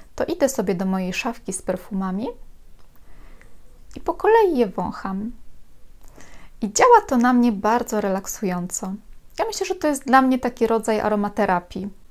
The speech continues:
I kiedyś tak właśnie miałam, że latem podeszłam sobie do mojej szafki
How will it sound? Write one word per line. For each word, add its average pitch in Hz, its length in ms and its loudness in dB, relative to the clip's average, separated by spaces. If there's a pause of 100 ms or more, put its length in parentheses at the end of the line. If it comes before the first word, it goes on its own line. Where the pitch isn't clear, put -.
(240)
I 554 160 -6
kiedyś 277 320 2
tak 226 160 0
właśnie 202 320 2
miałam, 180 420 0
że 233 100 2
latem 208 420 0 (1300)
podeszłam 190 420 0
sobie 175 220 -4
do 175 100 -6
mojej 175 240 -4
szafki - 420 -6